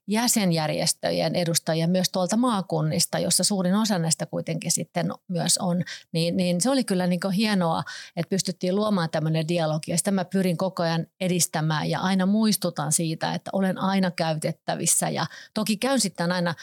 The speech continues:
vuosikokouksissa ihan puhumassa. Mulla on aina siellä oma puheenvuoroni ja, ja tietenkin siellä mä tapaan sitten niinku laajasti sitä porukkaa, mutta itse koen, että tää jatkuva dialogi on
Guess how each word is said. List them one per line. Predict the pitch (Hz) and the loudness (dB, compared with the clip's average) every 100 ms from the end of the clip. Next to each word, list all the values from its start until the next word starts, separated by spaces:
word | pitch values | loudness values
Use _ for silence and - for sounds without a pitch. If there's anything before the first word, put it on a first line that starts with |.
| - - - | -16 -16 -6
vuosikokouksissa | 202 185 170 165 160 185 - 160 - | -2 -2 0 -2 -2 -2 0 0 2
ihan | 175 160 | 2 0
puhumassa. | 202 180 156 160 | 0 2 2 2
Mulla | 160 160 | 0 0
on | |
aina | 175 165 | 0 0
siellä | 160 160 151 | 0 2 0
oma | 160 156 | 0 -2
puheenvuoroni | 185 180 156 156 156 147 147 165 | 0 0 0 0 -2 -2 -2 -2
ja, | 165 - | -2 -2
ja | 165 | -4
tietenkin | 147 160 160 151 170 | -2 -4 -4 -2 0
siellä | 196 190 170 | 0 2 0
mä | 160 | 0
tapaan | 156 156 170 170 | -2 -2 -2 0
sitten | 170 - 160 | -2 -2 -2
niinku | 160 170 185 | 0 0 0
laajasti | 208 196 165 - 170 | 0 0 0 -2 -4
sitä | - 165 165 | -4 -4 -6
porukkaa, | 170 156 - - - 160 | -4 -6 -6 -8 -6 -4
mutta | 180 - 165 - - - 214 | -4 -4 -8 -6 -10 -8 -4
itse | - 214 | -2 -2
koen, | - 214 160 | -2 0 0
että | - 156 - | -4 -8 -6
tää | 151 - - - - - | -6 -6 -12 -18 -18 -8
jatkuva | 175 170 - 170 156 170 - _ - | -4 -4 -2 -2 -2 -4 -10 _ -8
dialogi | 175 170 156 165 - 170 135 - | -2 0 0 -2 -4 -6 -6 -4
on | 165 156 | -2 -2